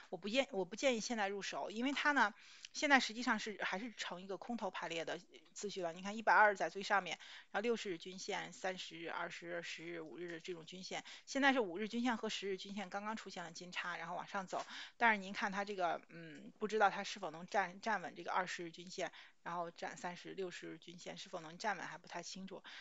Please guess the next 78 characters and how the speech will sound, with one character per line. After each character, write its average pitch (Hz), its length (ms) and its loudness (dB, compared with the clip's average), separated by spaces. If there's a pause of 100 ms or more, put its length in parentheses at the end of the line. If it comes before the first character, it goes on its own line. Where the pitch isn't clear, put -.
(160)
实 - 140 -6
际 269 100 0
等 208 100 -2
它 208 140 4
呈 185 240 -6
这 220 80 -4
个 208 80 0
多 302 160 2
头 247 140 2
排 170 160 2
列 175 120 0
的 175 60 0
时 - 140 -6
候， 165 260 -2 (760)
这 254 60 0
时 208 100 -4
候 190 140 -2
股 - 120 -12
票 185 220 -4
才 170 180 -6
是 185 140 -4
最 247 160 0
好 180 180 4
的 147 160 0 (220)
买 160 180 -2
入 180 140 -4
的 175 80 -2
时 - 180 -6
机。 170 300 -10 (460)
所 233 100 -4
以 - 20 -2
像 247 140 4
这 269 100 0
种 220 140 2
股 208 80 -4
票 196 160 0
的 190 60 0
话， 185 100 0
因 226 160 0
为 269 80 4
它 285 180 4
如 269 80 2
果 247 120 4
呈 185 260 -2
这 226 140 -4
种 185 120 -2
空 254 200 -2
头 233 100 2
排 202 160 -2
列 196 140 0
的 190 100 -2
话 190 120 2
呢， 170 140 -2 (380)
我 202 80 0
们 240 180 6
不 330 140 2
知 240 100 0
道 226 140 12
它 208 260 4
什 202 160 -2
么 240 120 0
时 214 100 2
候 202 140 2
能 180 120 -4
呈 175 220 -8
多 185 100 -4
头 180 120 -4
排 156 160 -4
列， 165 120 -2
也 233 60 -2
许 226 100 -2
它 226 160 2
中 240 160 -2
间 240 160 2
这 226 140 -6
些 208 180 0
只 - 140 -12
是， 185 180 -6